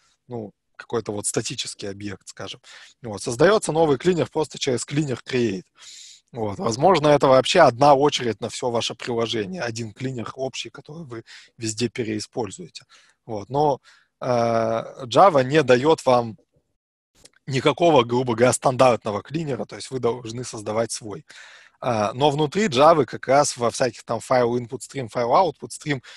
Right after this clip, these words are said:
используется ее собственный экземпляр клинера. А, далее, если вы хотите,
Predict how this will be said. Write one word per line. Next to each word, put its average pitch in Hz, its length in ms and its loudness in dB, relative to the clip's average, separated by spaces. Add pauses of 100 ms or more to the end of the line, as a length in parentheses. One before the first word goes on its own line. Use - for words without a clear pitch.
(120)
используется 143 680 0
ее 123 180 0
собственный 123 540 -6
экземпляр 113 540 0
клинера. 104 460 -12 (840)
А, 117 240 -2
далее, 139 600 6 (200)
если 165 320 2
вы 160 140 2
хотите, 151 520 0